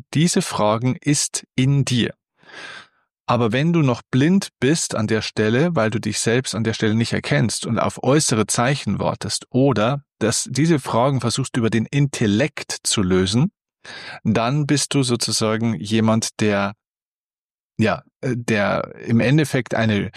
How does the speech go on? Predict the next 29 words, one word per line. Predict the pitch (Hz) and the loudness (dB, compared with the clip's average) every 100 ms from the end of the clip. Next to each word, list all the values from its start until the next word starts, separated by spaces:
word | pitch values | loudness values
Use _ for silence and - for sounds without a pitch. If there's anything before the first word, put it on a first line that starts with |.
| - - | -14 -8
eine | - 113 | 0 2
schwarze | - 113 139 151 - 110 | 2 2 2 0 -2 0
Brille | 98 98 87 73 | 2 0 2 0
aufsetzt | 98 - 110 135 - | -2 -2 -2 -2 -4
oder | 117 101 | -2 0
eine | 101 101 | 2 2
rote | 104 147 170 98 | 4 2 2 -2
Brille | 98 98 92 | 0 0 0
aufsetzt | 87 - 113 120 | -2 -2 -2 0
und | 110 | -2
sich | 98 | 0
wundert, | 120 127 110 | 0 0 2
warum | 107 | 0
alles | 90 107 107 | 2 0 0
rot | 104 101 | -2 2
ist. | 120 - - - - - | 0 0 -6 -10 -10 -8
Und | - 123 - | 0 0 2
du | - | 0
kannst | 151 175 139 | 2 2 2
dann | |
die | 117 | 2
Farben, | - 151 123 110 113 | 2 2 2 0 -4
also | 98 | -4
die | 101 95 | -4 0
Wahrheit, | 117 107 101 113 | 2 0 -2 0
nicht | 127 - | 0 0
mehr | 110 101 | 0 0
wirklich | 113 107 - | 0 -2 -4
erkennen. | - 104 - | -4 -2 -4